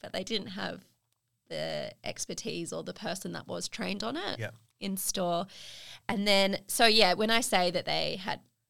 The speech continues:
Speaker 1: like, promoted themselves as Baby Health, I mean on the outside of their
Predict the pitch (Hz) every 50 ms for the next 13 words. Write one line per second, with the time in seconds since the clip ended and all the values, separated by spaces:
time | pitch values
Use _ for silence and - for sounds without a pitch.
0 | _ _ _ - 190 - - - - - _ _ _ _ _ _ _ _ _ _
1 | _ - 226 196 170 160 151 160 - 190 196 190 - - - 185 - 180 170 -
2 | - - - - 202 180 196 - - 190 - 214 214 214 214 208 202 180 180 180
3 | 180 180 - - 202 185 - - - - - 175 170 175 - - 175 - - -
4 | 165 165 160 165 156 -